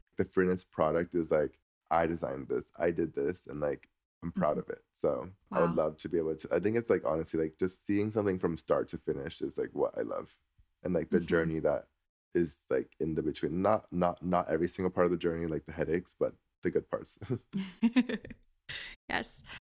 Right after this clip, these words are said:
Speaker 2: Uh, tell us something we'd be surprised to hear about you, something that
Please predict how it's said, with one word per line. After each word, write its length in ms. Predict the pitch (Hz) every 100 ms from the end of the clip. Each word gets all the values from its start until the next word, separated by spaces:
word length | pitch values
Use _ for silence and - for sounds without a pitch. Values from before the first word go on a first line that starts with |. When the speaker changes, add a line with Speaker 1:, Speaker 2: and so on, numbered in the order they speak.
| _ _ _ -
Speaker 2:
Uh, 300 | 220 214 220 -
tell 200 | 220 220
us 100 | 294
something 360 | 320 311 302
we'd 160 | 247 233
be 80 | 233
surprised 500 | - 214 202 202 -
to 60 | 202
hear 220 | 202 202
about 280 | 196 202 -
you, 200 | - 226
something 380 | - 190 208 196
that 280 | 185 180